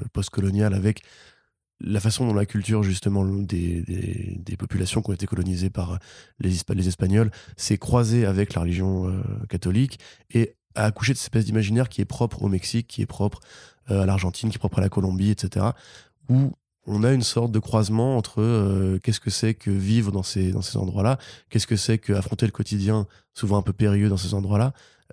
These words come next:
euh, comment se tissent des, des liens familiaux, des, des traditions, une descendance et compagnie, et ça c'est toute la partie justement à Paloma. Donc, euh, enfin, c'est très bien foutu, et d'une manière générale on manque un peu de, du,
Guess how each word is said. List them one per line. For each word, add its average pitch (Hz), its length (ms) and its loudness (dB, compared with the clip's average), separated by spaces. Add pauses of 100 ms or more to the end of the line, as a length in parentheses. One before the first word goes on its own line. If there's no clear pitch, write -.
euh, 92 120 4
comment 107 280 2
se 104 120 -4
tissent 101 180 -2
des, 101 100 2
des 95 180 0
liens 101 160 2
familiaux, 98 600 2
des, 90 440 0 (640)
des 107 120 0
traditions, 110 680 2
une 110 80 2
descendance 104 480 0
et 101 40 2
compagnie, 98 340 2
et 110 40 2
ça 110 100 0
c'est - 140 -4
toute - 180 -10
la 107 80 0
partie - 320 -4
justement 90 280 -2
à 92 40 0
Paloma. 98 380 0 (420)
Donc, 104 300 2
euh, 104 200 4
enfin, 101 120 0
c'est 98 120 0
très - 180 -2
bien 123 140 2
foutu, 110 440 -2 (680)
et 117 80 4
d'une 113 120 2
manière 120 180 4
générale 117 320 4
on 135 40 2
manque 120 280 2
un 104 60 2
peu 107 160 0
de, 98 240 0
du, 98 160 -4